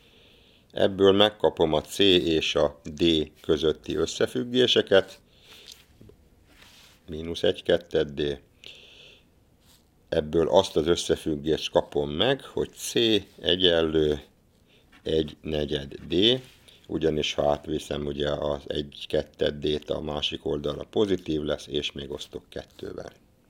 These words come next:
Ezzel tulajdonképpen befejeztük az első egyenletet is,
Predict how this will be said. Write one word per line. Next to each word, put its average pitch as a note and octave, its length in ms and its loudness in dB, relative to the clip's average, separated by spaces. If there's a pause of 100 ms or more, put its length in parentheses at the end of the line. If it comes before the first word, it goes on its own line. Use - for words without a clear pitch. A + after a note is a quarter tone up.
(680)
Ezzel A#2 380 4
tulajdonképpen F#2 840 4
befejeztük E2 640 4
az D#2+ 200 0
első D#2 480 0
egyenletet D2 640 -2
is, - 240 -2